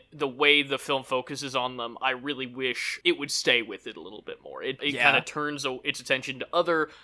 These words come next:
Speaker 1: flashier things, which we will, of course, get into. Not to mention, we also have, I'm just trying to call out a few quick other cast members. The woman who would become, briefly,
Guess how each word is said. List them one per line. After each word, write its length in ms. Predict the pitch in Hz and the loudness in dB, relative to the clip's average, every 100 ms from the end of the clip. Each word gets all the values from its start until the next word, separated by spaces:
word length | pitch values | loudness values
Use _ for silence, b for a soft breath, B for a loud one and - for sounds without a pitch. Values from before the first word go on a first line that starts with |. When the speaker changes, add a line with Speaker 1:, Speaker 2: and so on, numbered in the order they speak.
| B | B
Speaker 1:
flashier 840 | - - 196 233 233 226 190 151 139 | -20 -14 6 10 10 8 -2 0 -2
things, 600 | 131 117 110 131 - - b b b b - | -4 -4 -6 -10 -12 -12 b b b b -10
which 440 | 143 135 131 - - | 2 2 2 -8 -8
we 140 | 143 | -10
will, 160 | 131 127 | -8 -8
of 120 | 120 | -6
course, 300 | 139 123 - | -4 -4 -4
get 140 | 127 113 | -6 -8
into. 560 | 113 - 113 110 117 _ - | -12 -8 -8 -6 -12 _ -2
Not 200 | 160 165 | 2 4
to 60 | 165 | 2
mention, 220 | 151 147 | 2 0
we 80 | 131 | 0
also 440 | 135 135 147 135 | 0 -2 0 0
have, 680 | 135 123 120 120 117 - - _ _ - | 2 2 2 -4 -6 -12 -20 _ _ -6
I'm 140 | 135 | -6
just 160 | - - | -4 -4
trying 240 | 147 123 | -2 0
to 60 | 123 | -2
call 280 | - 135 131 | -2 0 2
out 240 | 120 120 | 2 0
a 40 | - | -8
few 380 | - 127 120 - | -10 -10 -10 -10
quick 300 | - 127 - | 0 0 0
other 440 | 127 123 117 113 - _ _ _ _ - | -4 -2 -2 -4 -10 _ _ _ _ 2
cast 340 | - 139 - | 8 8 8
members. 560 | 143 127 127 123 - - - | -2 0 -2 -4 -8 -12 -10
The 160 | 151 156 | 0 2
woman 340 | 143 147 147 | 2 4 0
who 140 | 143 143 | 0 -6
would 140 | 131 | -4
become, 540 | 127 139 143 135 135 139 _ | -6 2 4 4 0 -12 _
briefly, 760 | 139 - 175 - 131 127 175 | -14 -4 -4 -2 -2 0 -2